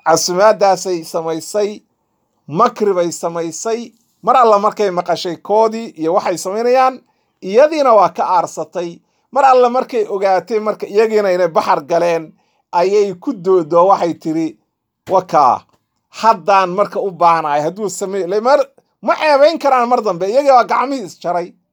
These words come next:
Ha, waa gacmihii ayay isjareen oo farihii bay googooyeen.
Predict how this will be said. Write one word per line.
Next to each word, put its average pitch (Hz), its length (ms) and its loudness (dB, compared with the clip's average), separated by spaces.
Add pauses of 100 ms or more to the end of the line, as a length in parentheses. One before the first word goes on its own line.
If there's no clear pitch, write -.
(680)
Ha, 175 160 6 (800)
waa 175 200 4
gacmihii 180 580 0
ayay 196 300 4
isjareen 156 720 0
oo 196 140 2
farihii 220 340 0
bay 180 120 4
googooyeen. 156 800 2